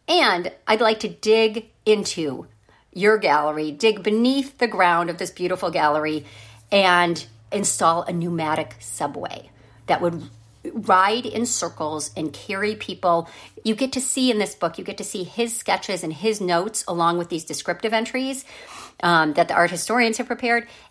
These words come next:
And you see in his notes that it's intended to carry up to twenty people, but he could revise it to carry only eight. <laughs> So he was, you know, he was, he was gonna be cooperative and collaborative in his, in his thinking about it, but it did involve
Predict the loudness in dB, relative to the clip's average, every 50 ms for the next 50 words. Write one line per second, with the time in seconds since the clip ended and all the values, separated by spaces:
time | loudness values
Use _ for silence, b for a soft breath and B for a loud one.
0 | B B 2 4 4 4 2 0 -4 -10 b b b b b b -4 -2 -2 -2
1 | -2 -2 -2 -2 0 0 0 -2 -2 0 2 2 2 2 2 0 -6 -8 -10 -12
2 | _ _ -10 -2 2 4 4 4 4 2 0 -4 -6 -4 -6 -6 -6 -4 -4 -4
3 | -4 -4 -4 -6 -6 -2 -2 0 0 0 0 -2 -4 -6 -6 -8 -10 -12 -6 -4
4 | -2 -2 -2 -4 -6 -10 -8 -4 -2 -2 0 0 -2 0 0 -2 -2 -2 -2 -2
5 | 0 0 0 2 4 4 4 4 4 0 -2 -6 -8 -10 -10 -10 -6 -4 -2 -2
6 | -2 -2 -2 -4 -2 -2 -2 -2 -2 -4 -8 -12 -12 -12 -10 -10 -10 -10 B B
7 | B B -10 B B B B B B B B B B -4 0 2 2 2 B 2
8 | 2 2 2 2 2 4 6 6 6 4 4 2 4 4 4 4 2 0 0 0
9 | -2 -6 -8 B B B B B -2 0 0 0 0 -2 -2 -2 -2 -2 -2 -2
10 | -4 -6 -4 0 2 4 4 2 0 -2 0 0 2 2 0 0 0 0 0 0
11 | -2 -4 -4 0 4 4 6 6 4 2 0 2 2 2 2 0 -2 -2 -2 -2
12 | -2 -2 -2 -2 -4 -8 -12 B B B B -6 B 2 2 2 2 0 -2 -6
13 | -4 -6 -6 -6 -2 -2 -2 -2 -4 -6 -8 -8 -8 -8 -8 -6 -4 -2 0 0
14 | -2 0 2 2 2 2 2 0 -4